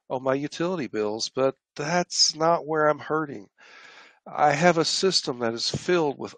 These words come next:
old, inaccurate water meters, and I'm losing water and sewer revenue every day.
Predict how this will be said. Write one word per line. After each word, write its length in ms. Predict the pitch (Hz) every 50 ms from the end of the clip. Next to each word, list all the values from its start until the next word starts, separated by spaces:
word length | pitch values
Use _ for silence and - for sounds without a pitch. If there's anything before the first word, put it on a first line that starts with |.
| -
old, 480 | - 156 160 165 156 143 - - - - - - -
inaccurate 580 | 151 156 156 151 151 151 147 - - 147 135 143
water 340 | 123 127 135 135 135 131 120
meters, 440 | 120 117 113 104 104 104 107 - - - - - - - _ -
and 100 | 147 139
I'm 220 | 139 139 135 139 147
losing 540 | 151 170 185 196 180 147 147 143 127 113
water 360 | 120 127 135 143 147 151 147 143
and 120 | 135 127
sewer 280 | - - 147 147 135 123
revenue 500 | 127 143 147 147 135 127 120 113 110 127 _ _ - -
every 500 | 139 156 156 147 143 143 139 131 127 _ -
day. 460 | - 135 143 151 151 143 120 85 -